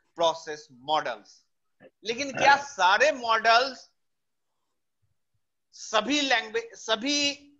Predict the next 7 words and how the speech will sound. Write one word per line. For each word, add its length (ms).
तरह 180
के 160
सॉफ्टवेयर 460
के 140
लिए 220
applicable 520
होगा? 400